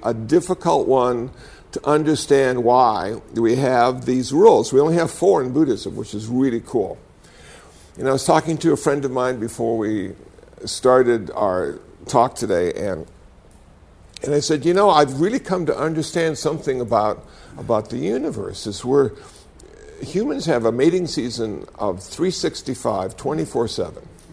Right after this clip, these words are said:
And, and, and we're always being pushed into replication.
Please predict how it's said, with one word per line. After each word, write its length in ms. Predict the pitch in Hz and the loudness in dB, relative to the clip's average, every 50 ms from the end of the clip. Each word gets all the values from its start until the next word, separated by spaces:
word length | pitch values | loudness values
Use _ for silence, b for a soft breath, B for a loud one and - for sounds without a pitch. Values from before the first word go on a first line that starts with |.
| - - - - - - - - b b b b b b b b b b b b | -20 -20 -20 -20 -20 -20 -20 -20 b b b b b b b b b b b b
And, 280 | 147 147 147 147 139 - - - | 0 2 2 2 0 -2 -4 -4
and, 340 | 151 147 143 147 143 139 - - | 0 2 2 2 2 0 -4 -6
and 240 | - 160 147 151 147 | -4 -2 0 2 4
we're 180 | 151 156 147 - | 4 4 4 4
always 760 | - 170 185 208 220 226 240 240 233 233 226 214 180 151 139 | 4 4 6 6 8 8 6 6 4 4 2 0 -2 -4 -2
being 340 | - 170 165 156 156 151 | -2 0 0 0 -2 -4
pushed 720 | 143 - - - - 226 - 120 - - - - - - - | -6 -8 -2 2 2 4 4 2 -2 -6 -10 -12 -14 -4 0
into 340 | 135 139 139 135 - - 135 | 2 2 2 2 0 2 2
replication. 800 | 131 139 143 143 - 147 131 - - 113 104 - - 78 71 | 4 4 4 4 2 -4 -6 -2 0 0 0 -2 -4 -12 -14